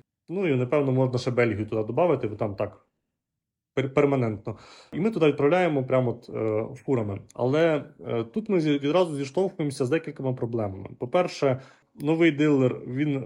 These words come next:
змушений придбати якусь партію для того, щоб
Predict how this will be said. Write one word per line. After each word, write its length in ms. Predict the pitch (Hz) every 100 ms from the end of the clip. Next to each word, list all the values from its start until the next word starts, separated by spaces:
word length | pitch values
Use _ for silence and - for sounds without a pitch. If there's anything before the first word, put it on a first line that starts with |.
| 120
змушений 640 | 110 139 156 - 131 131 127
придбати 640 | - 139 139 143 135 127
якусь 520 | 117 120 143 131 - - _ _
партію 460 | 151 135 131 127 120
для 120 | 123
того, 220 | 139 135
щоб 160 | 127